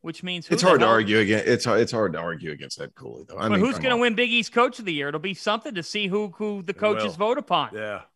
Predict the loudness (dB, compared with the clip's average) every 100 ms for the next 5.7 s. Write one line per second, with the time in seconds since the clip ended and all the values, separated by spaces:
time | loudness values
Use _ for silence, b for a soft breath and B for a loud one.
0 | _ -14 -10 -10 -10 -6 -2 0 -2 -4
1 | -8 -10 _ -4 -4 -4 -6 -4 -4 0
2 | 0 0 -4 -2 2 2 4 4 2 0
3 | -2 -2 -6 -12 _ _ _ 2 4 4
4 | 0 -4 -4 -4 -4 -8 -6 -4 -2 -2
5 | -2 -2 -2 -2 -4 -4 -8